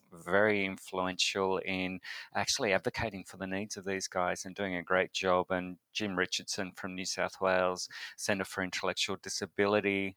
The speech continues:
um, together, uh, really have, uh, formed up a parliamentary roundtable with the health minister, and he's written to the,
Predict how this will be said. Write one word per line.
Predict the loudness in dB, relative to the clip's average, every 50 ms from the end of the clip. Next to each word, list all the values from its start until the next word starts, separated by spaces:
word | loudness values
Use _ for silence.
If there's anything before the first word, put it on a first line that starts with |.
| _ -4
um, | -2 0 0 0 0 0 -2 -4 -8 -14 _ -10
together, | -8 -8 0 2 4 4 6 6 6 4 4 -2 -8 -10 -10 -6 -2
uh, | 0 2 2 2 2 0
really | 0 2 2 4 4 4 4 2 0 -2 -2 -2
have, | 0 2 2 0 0 -2 -6 -12 -8 -4 -2
uh, | -2 0 -2 -2 -6
formed | -4 0 2 4 4 4 4 2
up | 2 2 2
a | -2 -2 -2 _
parliamentary | 0 2 2 2 2 -2 -2 -2 -2 -2 0
roundtable | 2 2 2 2 2 0 -2 0 2 4 4 4 2 2 0 0
with | -2 -2 -4
the | 0
health | 2 2 2 2 0 -4
minister, | -6 -4 -4 -6 -4 0 0 0 0 0 -4 -8 -12 -12 -8 -4 -2
and | -2 0 2
he's | 2 2 2 2
written | 0 -2 -2 -4 -2
to | 0 0 0 0
the, | -2